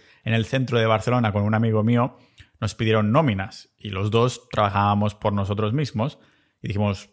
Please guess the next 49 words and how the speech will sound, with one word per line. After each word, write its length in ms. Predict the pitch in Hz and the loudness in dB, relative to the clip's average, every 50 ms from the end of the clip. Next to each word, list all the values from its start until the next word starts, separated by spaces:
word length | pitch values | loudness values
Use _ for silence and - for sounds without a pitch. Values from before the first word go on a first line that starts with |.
| _ _ - | _ _ -14
"Mm, 260 | 120 104 95 95 92 90 - | -10 -8 -6 -6 -6 -8 -8
te 100 | 104 98 | -8 -6
podemos 400 | 98 101 98 101 104 104 98 - | -4 -4 -2 -2 -2 -4 -4 -2
dar 160 | 113 104 107 | -2 -2 0
un 100 | 107 107 | 0 -2
extracto 380 | 104 101 - 113 110 - - 110 | -2 -2 -4 -6 -6 -2 0 0
del 100 | 107 104 | 2 2
banco 360 | 107 113 120 110 - 135 120 | 2 0 0 0 0 0 2
para 180 | 120 101 101 | 2 0 0
que 140 | 95 104 101 | 0 -2 -2
veas 280 | 95 98 104 104 - - | 0 0 -2 -2 -4 -4
que 160 | - 117 101 | -4 -2 0
hay 140 | 98 107 110 | 0 0 0
dinero". 460 | 104 120 135 165 151 110 98 98 - - _ _ _ _ _ _ _ | 0 0 0 0 0 0 -2 -4 -8 -14 _ _ _ _ _ _ _
Y 80 | - 113 | -6 -2
me 120 | 117 120 | 0 0
dijeron, 440 | 123 110 - - 113 113 113 113 120 | 0 -2 -2 -4 -4 -2 -2 -2 -2
"Ya, 240 | 135 160 170 165 165 | 0 0 0 0 0
pero 240 | 156 143 147 139 139 | -2 -2 -2 -2 -2
es 160 | 127 - - | -4 -6 -8
que 140 | - 147 139 | -6 -4 -4
el 160 | 135 139 127 | -4 -2 -2
dinero 280 | 135 135 143 147 151 160 | -2 -2 0 0 0 0
en 80 | 156 151 | 0 0
el 100 | 151 156 | 0 2
banco 360 | 151 156 170 170 - 175 170 | 2 2 0 0 -4 -4 -4
un 200 | 165 160 147 139 | -4 -4 -4 -2
día 140 | 139 139 131 | 0 0 -2
está 320 | 127 - - 160 175 185 | -2 0 0 2 2 2
y 40 | 175 | 2
el 80 | 147 | 2
otro 260 | 139 135 139 - 131 127 | 0 0 0 0 0 0
no". 240 | 156 151 117 104 - | 2 0 0 -2 -4
Yo 100 | 98 98 | -4 -4
digo, 220 | 98 95 92 87 90 | -4 -4 -6 -8 -8
"Pues 320 | - 98 - - - - | -10 -12 -12 -14 -16 -12
igual 320 | - 104 98 92 95 104 98 | -8 -4 -2 0 0 0 0
que 80 | - | 0
una 180 | 110 104 104 104 | -2 0 0 0
nómina, 380 | 127 170 208 170 127 107 92 92 | 2 2 2 2 0 0 -2 -2
un 180 | 101 104 107 | -2 -2 -2
día 280 | 110 123 123 120 120 104 | 0 2 2 2 0 0
tienes 240 | 135 123 127 117 - | 0 0 0 0 2
trabajo 360 | 135 127 123 127 - 185 180 | 4 4 4 4 2 2 2
y 40 | 143 | 2
el 100 | 117 110 | 2 2
día 160 | 117 113 110 | 2 2 0
siguiente 540 | - 127 120 107 113 113 113 107 - 107 120 | 0 -2 -2 0 2 2 2 0 0 0 0
no". 220 | 135 110 104 - | 0 -2 -2 -6